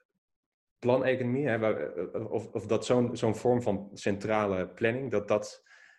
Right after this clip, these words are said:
eh, op, op de lange termijn, eh, op een democratische manier, eh, vol kan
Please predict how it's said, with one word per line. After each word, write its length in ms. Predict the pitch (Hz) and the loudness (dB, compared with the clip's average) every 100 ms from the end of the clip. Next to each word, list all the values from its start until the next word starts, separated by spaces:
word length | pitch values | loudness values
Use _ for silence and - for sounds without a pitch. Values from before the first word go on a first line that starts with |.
| _ - | _ -4
eh, 540 | 98 95 95 95 92 - - - - - - _ _ 120 - _ _ | 0 2 2 0 -2 -4 -12 -14 -16 -20 -20 _ _ -20 -20 _ _
op, 260 | - 110 117 | -8 -2 -2
op 140 | 110 | 2
de 80 | 107 | 4
lange 260 | 104 127 | 4 4
termijn, 580 | 113 107 104 113 120 - | 2 2 2 2 -2 -6
eh, 200 | 101 104 | -6 -4
op 100 | 113 | 0
een 100 | 107 | 2
democratische 760 | 107 107 101 107 107 104 - 98 | 4 4 4 2 0 0 -4 -2
manier, 600 | 92 98 98 95 95 85 | -2 0 2 2 2 -2
eh, 680 | 90 87 87 92 95 95 | -4 -4 -4 -4 -4 -6
vol 220 | - 117 98 | -4 -4 -2
kan 220 | 95 | -2